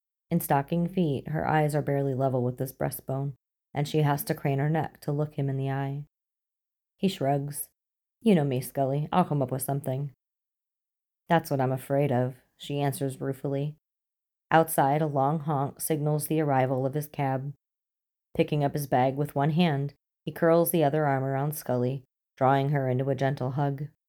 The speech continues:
She returns it fiercely, wrapping both arms around his middle and pressing her cheek to his chest.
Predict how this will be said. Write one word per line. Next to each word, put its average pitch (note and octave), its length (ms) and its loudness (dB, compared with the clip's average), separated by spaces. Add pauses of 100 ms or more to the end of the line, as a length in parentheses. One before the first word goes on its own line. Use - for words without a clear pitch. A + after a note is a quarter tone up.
(960)
She - 180 -2
returns F3 440 4
it - 140 -4
fiercely, C#3 680 -6 (340)
wrapping C3+ 380 2
both C3 220 0
arms C3 300 -2
around C3+ 280 -2
his D3 160 -4
middle C3+ 340 -2
and C#3+ 140 -2
pressing D#3 380 -4
her C3+ 100 -4
cheek - 320 -8
to - 120 -6
his C#3 180 -6
chest. - 500 -8